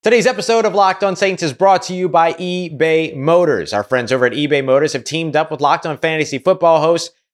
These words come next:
Vinny Iyer to bring you the players that are gonna be a guaranteed fit for your roster, some of the best fantasy football advice you're gonna get each and every week all season long. So whether you're scouring that free agency pool or you're getting ready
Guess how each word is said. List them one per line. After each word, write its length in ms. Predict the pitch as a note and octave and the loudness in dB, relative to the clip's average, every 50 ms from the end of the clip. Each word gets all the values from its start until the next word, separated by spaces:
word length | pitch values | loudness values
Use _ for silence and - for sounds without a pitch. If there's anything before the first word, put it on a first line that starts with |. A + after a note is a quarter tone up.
| _ - | _ -4
Vinny 260 | A#2+ F3+ A#3 A#3 F#3 | -2 -2 0 2 2
Iyer 260 | C3 A2+ B2 D3+ E3 | 2 2 2 0 0
to 100 | D#3+ C#3+ | 0 -2
bring 340 | A#2 A2 D3+ D#3+ D3+ C#3+ C#3+ | -2 -2 -4 -4 -4 -4 -6
you 480 | D3+ G3 A#3+ A#3 E3 C#3+ D#3+ F#3 E3 C3 | -4 -2 0 2 2 0 0 -2 -4 -2
the 300 | A#2 D3+ C#3+ C3+ D#3 D#3 | -2 -2 0 0 -2 -6
players 440 | - - D3+ D3 D3+ D#3+ E3+ E3 | -2 0 2 2 2 2 0 0
that 80 | E3 E3 | 0 0
are 80 | D#3+ D#3 | 0 0
gonna 160 | D#3 D3+ C#3+ | -2 -4 -4
be 220 | B2+ C3 C3 B2+ | -4 -4 -4 -2
a 120 | G#2 C#3 C#3 | -2 -4 -4
guaranteed 840 | B2+ A2 - C#3+ D#3+ E3+ F3+ G3 G3+ F#3 - - F#3 F3+ E3+ D3 | -6 -6 -4 -2 -2 0 -2 -2 -4 -6 -8 -8 -8 -8 -8 -8
fit 320 | - - F3 E3 E3 _ _ - | -4 -2 -2 -2 -2 _ _ -2
for 220 | E3 E3 F3 F#3 | 0 2 2 0
your 220 | E3+ E3 D#3 C#3+ | 0 0 0 0
roster, 340 | C3 D3 D3+ D3+ D3+ D3 D3 | 2 2 2 2 0 -2 -6
some 140 | C#3 - D#3 | -8 -8 -6
of 60 | D3 | -4
the 160 | C#3 C3+ B2 - _ | -6 -6 -6 -4 _
best 300 | F#3 F#3 F#3+ F#3+ - - | 0 2 2 0 0 -2
fantasy 300 | F#3 F3+ F3 E3+ - E3 | 0 0 0 -2 -4 -6
football 240 | C3+ C3+ D3+ D3+ | -6 -2 0 0
advice 280 | D3 B2 B2+ C#3+ D3 - | 2 2 2 0 0 -2
you're 100 | - C3+ | -4 -6
gonna 120 | D3 C#3 | -6 -4
get 180 | B2 A2+ A#2 A#2+ | 0 0 0 0
each 180 | C3 C3 - - | -2 -4 -6 -4
and 100 | B2 G#2+ | -4 -4
every 160 | F#2+ F#2 F2 | -4 -4 -4
week 320 | F2 B2+ F#3+ F#3 - _ _ _ _ _ _ _ | -2 -2 -2 -2 -4 _ _ _ _ _ _ _
all 380 | - A#2 A2+ A2+ A2+ - - | 2 2 4 4 2 0 -2
season 380 | - - - A2 F2+ E2+ F#2+ F#2 | -8 -8 -8 -8 -8 -8 -6 -4
long. 260 | G2 G2 F2 B1+ C2 | -4 -4 -4 -4 -6
So 240 | - - D3 E3 F#3+ | -4 0 0 0 2
whether 240 | F#3+ D#3+ D#3+ D3+ E3 | 2 0 0 0 0
you're 240 | D#3+ D3 C3+ A#2+ G#2 | -2 -2 -2 -2 -2
scouring 960 | - - - - - F3 D#3+ E3 E3+ F3 F3 F3 F3+ F3 F3 E3+ F3 E3+ D#3 | -4 -8 -10 -6 -2 0 2 2 2 2 2 2 0 0 0 -2 -4 -2 0
that 260 | D3 C#3 B2 - _ | 0 0 0 -2 _
free 200 | - C#3 C#3 C#3 | -6 -4 -2 0
agency 380 | E3 F3+ F3+ E3 D#3+ C3+ D#3+ F3 | 2 0 0 -2 -6 -8 -8 -8
pool 380 | D#3 - E3+ E3+ E3+ E3+ E3+ - | -6 -4 -2 -2 0 0 -2 -2
or 200 | E3+ F#3 G3 G#3 | -2 0 0 0
you're 180 | A3 G#3+ A#3+ A3 | 0 -2 -4 -2
getting 260 | F#3+ G#3+ G3+ G3+ F#3 | 0 0 0 0 2
ready 360 | E3+ E3 D3+ D3+ E3+ G#3+ - | 2 2 2 0 -2 -6 -12